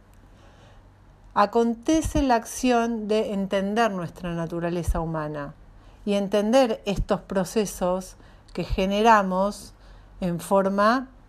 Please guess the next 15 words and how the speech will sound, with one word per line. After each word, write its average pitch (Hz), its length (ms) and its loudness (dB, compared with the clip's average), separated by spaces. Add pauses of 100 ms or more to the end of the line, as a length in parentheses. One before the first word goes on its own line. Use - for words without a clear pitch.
(720)
consciente 196 580 0
o 185 120 0
inconsciente, 202 720 -2
que 185 160 -2
es 196 180 -6 (1400)
los 202 200 0
personajes 185 680 2
y 190 40 0
el 175 100 0
ego 180 220 2
que 175 120 -2
usamos 165 560 -2
en 151 100 -8
nuestra 147 340 -6
vida. 143 360 -6